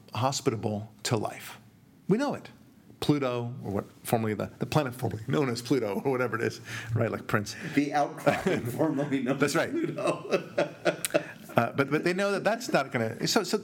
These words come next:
Speaker 1: so w-, they're gonna go over there, uh, and they'll find if they, if they actually get there, after a hundred years, guess what? They have planets that are very similar to the planets we have, and none of them are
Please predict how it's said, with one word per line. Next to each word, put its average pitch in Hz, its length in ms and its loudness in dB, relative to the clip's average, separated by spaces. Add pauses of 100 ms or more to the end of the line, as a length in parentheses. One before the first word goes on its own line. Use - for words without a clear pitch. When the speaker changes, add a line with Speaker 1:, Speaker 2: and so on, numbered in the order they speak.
(120)
Speaker 1:
so 214 300 2
w-, - 460 -4
they're 175 100 4
gonna 208 160 -2
go 202 120 2
over 135 140 0
there, 135 540 -2
uh, - 240 -2
and 170 100 2
they'll 180 120 0
find 185 400 0 (100)
if 123 180 0
they, 117 100 2 (120)
if 117 160 -4
they 107 140 2
actually 107 240 -4
get - 160 2
there, 113 180 -2 (480)
after 117 160 4
a 92 60 2
hundred 101 340 0
years, 101 320 0 (360)
guess 143 220 2
what? 233 220 2
They 120 120 0
have 120 200 0
planets 127 380 -2
that 113 100 0
are 113 60 0
very 120 220 0
similar 131 420 0
to 131 160 -4
the 113 80 -2
planets 113 360 -2
we 123 120 0
have, 107 320 0 (200)
and 101 240 0
none 113 140 0
of 117 100 -2
them 113 220 -2
are 101 320 -2